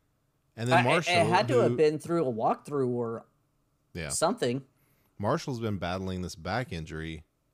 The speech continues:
Speaker 1: pretty much
Speaker 2: All
Speaker 1: all training
Speaker 2: preseason.
Speaker 1: camp.
Speaker 2: Mm-hmm.
Speaker 1: Uh, you know, no idea if and when he's gonna be ready. A guy, by the way, that we need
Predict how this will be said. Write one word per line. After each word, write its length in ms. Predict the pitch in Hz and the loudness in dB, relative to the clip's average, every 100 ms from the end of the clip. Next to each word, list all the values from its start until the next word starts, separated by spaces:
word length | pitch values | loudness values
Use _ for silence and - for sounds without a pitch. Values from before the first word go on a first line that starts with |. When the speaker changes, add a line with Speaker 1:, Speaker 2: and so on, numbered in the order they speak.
| _ _ _ | _ _ _
Speaker 1:
pretty 140 | 110 104 | -8 -4
much 120 | 98 | 2
Speaker 2:
All 120 | 143 | 2
Speaker 1:
all 40 | 180 | 4
training 360 | 151 98 104 80 | 0 0 -4 -6
Speaker 2:
preseason. 20 | |
Speaker 1:
camp. 400 | 80 73 87 - - - 120 | -10 -10 -10 -14 -20 -16 -10
Speaker 2:
Mm-hmm. 220 | 127 143 - _ _ _ _ _ _ _ - | -10 -10 -14 _ _ _ _ _ _ _ -14
Speaker 1:
Uh, 220 | 87 76 - 95 | -10 -10 -12 -16
you 80 | 95 | -12
know, 200 | 85 78 _ _ _ | -10 -12 _ _ _
no 280 | 87 95 107 | -12 -6 -2
idea 560 | 104 95 95 92 87 87 | -2 -2 -2 -2 -4 -6
if 220 | 87 101 107 | -10 -10 -8
and 160 | 90 | -8
when 140 | 90 85 | -6 -8
he's 200 | 98 98 | -8 -8
gonna 180 | 90 | -8
be 140 | 78 78 | -8 -8
ready. 280 | 76 85 95 | -8 -6 -6
A 120 | 104 | -6
guy, 320 | 101 95 101 | -2 -2 -2
by 180 | 92 95 | -4 -6
the 80 | 90 | -6
way, 140 | 90 | -6
that 160 | 90 90 | -6 -8
we 260 | 95 95 - _ _ | -8 -8 -12 _ _
need 640 | 92 92 123 139 92 101 | -10 -6 -4 -2 -4 -6